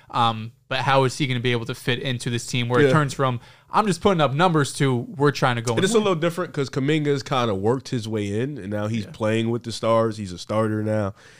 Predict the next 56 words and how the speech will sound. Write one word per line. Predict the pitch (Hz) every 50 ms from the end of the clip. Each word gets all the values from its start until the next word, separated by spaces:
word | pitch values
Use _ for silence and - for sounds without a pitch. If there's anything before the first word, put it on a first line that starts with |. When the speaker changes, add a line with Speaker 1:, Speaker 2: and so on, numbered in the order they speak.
| - _
Speaker 2:
So | - - 113 101
he's | 120 135 139 110 101
learned | 104 117 131 131 123 117 113 104
to | 107 104
play | 95 - 131 120 113
with | 107 104 113 113 -
them | - 131 117 110 110
and | 110 107 104
then | 104 101 98
without | 101 95 - 104 101 98 98
them. | 90 80 92
So | - - 107 113 127
it, | 117 - - - - - - - - - _ _ -
it's | 165 220 -
a | 294
tricky | - - - - - 277
situation. | - - 220 180 - - 117 135 175 170 - - 127 -
I | 117 139
think | - - 220 214 180 113 - - _ _ _ _ _ 120
G | 107 107 139 165 160
G, | 131 151 180 180 160
given | 117 107 135 139 135 139 120
the | 113
fact | - - 127 117 110 107
that, | - 104 92 -
like | - 104 101
I | 104
said | 104 - 107 95
before, | 92 90 - 95 85
it's | 87 -
Memphis, | 101 98 104 107 98 - 107 104 101 -
they | - - 92 92
develop | 85 95 85 101 98 101 92 85 -
well, | - 95 92 92 95 92 - _ _ _ _ _ _
you | - 98
know, | 98 98 95 92 90 90 92 - _ _
and | 101 98
I | 104 110
don't | 113 113
think | - 123 101
Ja's | 87 104 101 101 104 98
a | 104
selfish | 101 - 110 101 95 98 101 - -
player. | - 101 101 98 95 90
Bane | 85 95 95 98 101 98
isn't | 95 87 92
a | 92
selfish | - - 101 - 139 135 127
Speaker 1:
Mm-hmm. | -
Speaker 2:
player. | 101 92 92
Jaren | 90 95 104 113 113 107
doesn't | 101 101 92 95
really | 98 95 92
need | 95 95 95 87
the | 90
ball. | 82 95 98 98 98 98 -